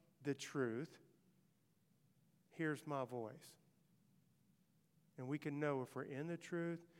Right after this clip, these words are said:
or if that doctrine is of, is truth or not of truth. The Bible says it's impossible for God to lie. It is impossible for God to lie. So if he speaks it and says it, it's done. It's true.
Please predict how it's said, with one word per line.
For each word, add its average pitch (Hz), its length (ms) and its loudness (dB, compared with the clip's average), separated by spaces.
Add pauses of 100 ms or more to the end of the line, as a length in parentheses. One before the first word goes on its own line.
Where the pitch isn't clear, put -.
(280)
or 123 60 -4
if 104 80 -8
that 120 220 0
doctrine 147 440 2
is 156 140 -2
of, 160 160 2 (180)
is 156 220 -6
truth 165 480 0
or 135 100 -4
not 120 300 -2
of 143 140 -4
truth. 151 340 -2 (320)
The 131 60 -10
Bible 151 260 4
says 131 220 0
it's 131 60 -8
impossible 135 760 0 (300)
for 139 120 -2
God 120 420 -2
to - 120 -8
lie. 123 560 -2 (640)
It 135 100 -4
is 135 80 -4
impossible 147 840 -2 (320)
for - 140 -10
God 110 360 -4
to 113 80 -8
lie. 110 200 -4
So - 160 -6
if 120 140 -6
he 151 120 -6
speaks - 460 -8
it 165 80 -4
and - 100 -10
says 143 380 -2
it, 117 160 -2 (800)
it's 131 260 -6
done. 123 440 0 (460)
It's 147 220 -4
true. 131 500 2